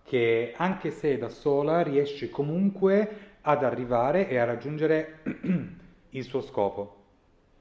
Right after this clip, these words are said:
dal punto di vista prettamente sportivo. Stessa cosa per gli hobby. Se ho come hobby la pittura, ok,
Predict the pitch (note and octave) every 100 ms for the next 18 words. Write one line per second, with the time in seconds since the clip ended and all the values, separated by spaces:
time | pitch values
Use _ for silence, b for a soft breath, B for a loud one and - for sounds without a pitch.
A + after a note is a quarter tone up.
0 | - - D3 - C3 C#3 F#3+ D#3+ - G#2
1 | G2 B B _ - C#3 G#2+ G2 - -
2 | - G2+ - F#2 F2 - _ G#3 G3+ G3+
3 | A3+ G#2+ F#2 A2+ G#2+ F#2+ F#2+ F#2+ - _
4 | b b b - - A#3 A#3+ C#3 D#3 -
5 | A#2+ A2+ C3 C3 C3+ B2 A2 A2+ A2+ -
6 | G#2+ - - G#2 F#2 F#2 A2 - _ -